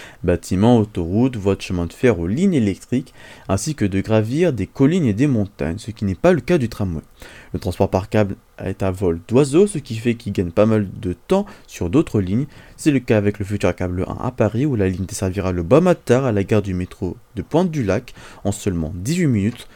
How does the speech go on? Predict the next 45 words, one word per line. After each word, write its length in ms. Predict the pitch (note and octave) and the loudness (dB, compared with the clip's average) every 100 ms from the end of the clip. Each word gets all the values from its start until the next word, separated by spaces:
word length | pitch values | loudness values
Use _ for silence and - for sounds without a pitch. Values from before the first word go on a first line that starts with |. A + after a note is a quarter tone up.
| - | -20
contre 240 | - - F2+ | -20 -8 -4
quarante-cinq 360 | - D#3+ D3+ | 0 0 0
minutes 340 | C#3 F#2+ G#2 - - | -2 -2 -6 -10 -4
en 80 | D#3+ | -2
voiture 440 | G#2 - G#2 C3+ - - | -2 -2 -4 -4 -8 -8
et 60 | - | -4
en 100 | B2 | -2
bus. 440 | F2 G#2 - - - _ _ _ _ _ - - - - - _ | -4 -12 -16 -18 -20 _ _ _ _ _ -20 -20 -20 -20 -20 _
Le 140 | G2 G2+ | 0 0
coût 220 | F#3 E3+ | 2 2
de 60 | |
ce 140 | A#2 A2 | 2 -4
type 180 | D#3 A#2+ | -6 -4
de 80 | |
projet. 340 | G#2 G2 E2+ - - _ _ _ _ - _ _ - | -4 -2 -4 -8 -16 _ _ _ _ -20 _ _ -6
C'est 140 | - | 2
le 120 | A2 | 2
critère 440 | A2+ C#3 C3 F3+ F#3 | 2 -2 0 0 0
qui 140 | B2+ | -6
fait 180 | A#2+ D#3 | -4 -4
que 140 | D3 | 0
le 160 | G#2+ G2+ | 0 0
tramway 640 | - - C3+ C3+ C#3 C#3+ C3 | -2 0 2 4 2 2 2
et 60 | |
le 80 | G2 | 0
transport 340 | - G2+ F2+ | -2 -4 -2
par 160 | - F#2+ | 0 -2
câble 160 | D3 C#3 | 0 -2
font 140 | - | -6
souvent 340 | - A#2 C3+ | -8 0 2
débat. 380 | B2+ G#2+ F#2+ D#2 - G#2+ | 4 2 -2 -6 -4 0
En 140 | G#2+ | 2
effet, 300 | G#2+ A2 C#3+ | 2 4 4
le 80 | A#2 | 2
coût 160 | A#2 | -2
de 60 | C3 | -6
ce 80 | A#2 | -4
type 180 | A#2 B2 | -2 -4
de 60 | |
projet 380 | A#2+ A#2+ A#2 C#3 | -2 -2 2 2
revient 340 | C#3 G#2+ G#2 G2+ | 2 0 0 -2
quasiment 360 | A#2 A#2 A#2+ | -2 0 0
au 40 | E2+ | 0
même 240 | F#2 D#3+ | 0 0
prix. 280 | - D#3+ | -2 -6